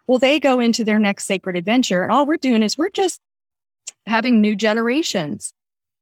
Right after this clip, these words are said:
on that merry-go-round. And the reason why I call it transforming the merry-go rather than getting off the merry-go-round,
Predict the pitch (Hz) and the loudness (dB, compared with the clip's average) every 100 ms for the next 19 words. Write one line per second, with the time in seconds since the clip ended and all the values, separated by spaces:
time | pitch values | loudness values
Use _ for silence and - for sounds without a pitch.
0 | _ _ 208 208 233 226 - 214 254 285 | _ _ 2 4 4 2 2 -2 -2 -2
1 | 196 156 151 165 - 214 233 302 392 330 | -2 -2 -8 -8 -2 0 0 0 0 0
2 | 277 247 233 226 - 240 220 - - 247 | 2 2 0 -4 -2 0 0 -2 -6 -2
3 | 254 262 226 - 233 247 254 254 240 233 | 0 0 -4 -4 -2 2 2 4 2 2
4 | 226 233 226 220 214 208 196 196 214 202 | 2 0 0 0 -2 -2 -2 0 0 -2
5 | 190 - 226 339 - - 185 165 156 156 | -2 -2 2 2 -2 -4 -2 -2 -6 -6
6 | 160 131 - 233 | -6 -6 -8 -10